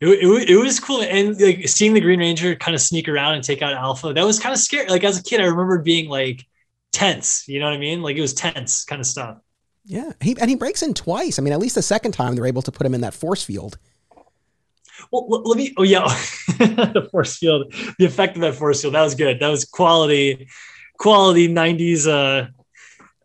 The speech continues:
Speaker 1: effect right there. But yeah, I wanna ask you, do you think the Power Rangers, when they morph, get superpowers, or is it just a costume that they wear?
Speaker 2: It's, I think it's powers.
Speaker 1: Okay,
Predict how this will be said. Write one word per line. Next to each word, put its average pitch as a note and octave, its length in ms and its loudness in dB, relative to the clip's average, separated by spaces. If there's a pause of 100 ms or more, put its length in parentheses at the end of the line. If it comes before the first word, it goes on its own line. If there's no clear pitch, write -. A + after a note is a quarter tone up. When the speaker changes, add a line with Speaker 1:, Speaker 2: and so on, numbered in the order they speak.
(120)
Speaker 1:
effect D#3 440 -2
right C#3+ 220 2
there. B2+ 280 0
But C3+ 180 -2
yeah, E3 260 2 (520)
I A3+ 60 4
wanna D4 220 2
ask F#3 300 0
you, B2 200 -8 (140)
do C3 140 2
you C4 160 6
think F4 200 2
the E4 80 2
Power E3+ 400 2
Rangers, A#2+ 680 -4 (440)
when D#3+ 120 -2
they E3 120 2
morph, D3 640 0 (600)
get D#3+ 160 2
superpowers, F#3 1000 -2 (260)
or E3 420 0
is D#3 140 0
it C#3+ 40 -4
just - 180 0
a - 20 -4
costume D3 400 -2
that A2+ 100 -10
they A2+ 100 -14
wear? G2 220 -16 (440)
Speaker 2:
It's, C#3 180 -4
I D#3 140 2
think D#3 140 2
it's A#2 80 -4
powers. F#2 500 -4 (760)
Speaker 1:
Okay, C#3 380 -2